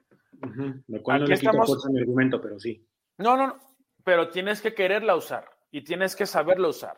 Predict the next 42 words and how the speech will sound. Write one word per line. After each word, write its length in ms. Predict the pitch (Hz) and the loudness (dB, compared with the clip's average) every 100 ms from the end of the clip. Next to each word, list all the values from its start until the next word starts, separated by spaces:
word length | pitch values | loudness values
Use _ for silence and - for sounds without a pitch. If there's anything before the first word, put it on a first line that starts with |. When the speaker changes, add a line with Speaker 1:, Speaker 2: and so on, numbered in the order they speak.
| _ | _
Speaker 1:
Completamente 560 | - 127 139 151 156 156 | -6 0 2 4 4 2
de 40 | |
acuerdo 180 | 151 139 | 2 0
contigo, 240 | 120 - - | -2 -6 -10
Speaker 2:
Y 60 | |
Speaker 1:
sí. 60 | 143 | -2
Speaker 2:
tú 80 | 170 | 2
lo 120 | 208 | 4
dejaste 380 | 214 196 196 202 | 4 6 6 4
nada 120 | 190 | -2
más 200 | 185 196 185 | 0 0 -2
en 100 | 151 | -6
que 100 | 151 | -6
tenemos 400 | 143 151 175 180 | -4 -6 -6 -6
esa 220 | 190 202 | -4 0
capacidad 440 | 190 175 147 160 | 0 0 -4 -4
y 80 | 175 | -4
entonces 340 | 170 151 160 165 | -4 -6 -8 -8
estaríamos 440 | - 131 143 147 | -6 -6 -6 -6
mal. 200 | 160 165 | -6 -2
No, 200 | 226 226 | 0 0
o 40 | 117 | -2
sea, 140 | 120 | -8
la 100 | 120 | -8
capacidad 380 | 117 110 143 247 | -10 -10 -4 -4
está, 360 | - - 359 - _ _ _ _ _ _ - | 0 0 0 -4 _ _ _ _ _ _ -8
pero 160 | 127 | -6
también 240 | 127 139 160 | -4 -6 -4
somos 260 | 196 202 | 0 0
capaces 300 | 156 147 185 | 2 2 2
de 80 | 160 | 2
matar 320 | 135 127 156 | -2 0 4
al, 240 | 160 156 131 | 4 2 -2
al 220 | 131 135 | -2 -2
vecino 420 | 151 151 160 160 | -4 -4 -6 -6
porque 280 | 127 113 113 | -6 -12 -12
ese 160 | 113 139 | -8 -4
día 120 | 135 | -4
nos 180 | 139 135 | -4 -8
amanecimos 500 | 117 104 - 117 127 | -12 -16 -20 -18 -10
de 80 | 170 | 0
malas. 420 | 214 170 - _ | 2 2 -6 _